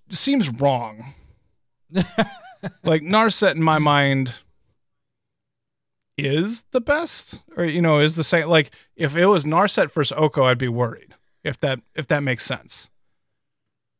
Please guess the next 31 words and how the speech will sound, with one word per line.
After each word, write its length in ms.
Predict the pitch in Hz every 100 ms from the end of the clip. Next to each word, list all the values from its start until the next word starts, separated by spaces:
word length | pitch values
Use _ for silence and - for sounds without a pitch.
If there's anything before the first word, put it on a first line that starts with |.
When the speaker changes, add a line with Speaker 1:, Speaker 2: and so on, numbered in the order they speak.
| _ _ _ _
Speaker 1:
Or, 720 | 143 139 131 131 131 131 123
Speaker 2:
Oh, 60 | 117
we 100 | 120
got, 140 | 123
Speaker 1:
or 160 | 175 196
Speaker 2:
we 100 | 185
got 60 | 214
Speaker 1:
even 180 | 220 208
Speaker 2:
my 40 |
little 100 | 185 175
Speaker 1:
if, 60 |
Speaker 2:
dude. 40 | 120
Speaker 1:
even 180 | 196 202
if 140 | 185 190
it 40 |
was, 200 | 165 156
like, 160 | 156 151
Oko 300 | 151 151 160
versus 340 | 135 139 131
Speaker 2:
Good. 160 | 123 120
Speaker 1:
Teferi, 420 | 147 131 113 107 _ _ _ _ _ -
the, 320 | 139 123 127
the 120 | 131 131
last 320 | 131 131 -
matchup, 400 | 127 120 - 127
I'd 160 | 135 135
be 240 | 143 139 135
more 300 | 139 139 127
worried 300 | 131 131 127
about 280 | 127 123
that. 280 | - 123 117